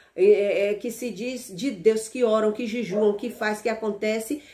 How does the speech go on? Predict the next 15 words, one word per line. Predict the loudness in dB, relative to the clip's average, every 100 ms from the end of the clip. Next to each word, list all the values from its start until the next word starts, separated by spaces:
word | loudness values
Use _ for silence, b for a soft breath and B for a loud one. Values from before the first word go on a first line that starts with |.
| B
a | -2 0
menina | 2 2 4
endemoniada | 6 6 4 4 4 2 0 0 2
dentro | 2 0
da | -2 -2
igreja, | 0 2 4 2 -2 -8 _ _ _ _ _ _ _ _ _ _ 6
eles, | 8 8 2
em | 0
vez | 4 4 4
de | -2
expulsar, | -4 -6 -8 -4 -2 0 -2 -6 -16 _ _ _ _ _
eles | 6 6 6
não | 4 2
fizeram | 0 0 0 0 -2
nada, | -2 -2 -6 -12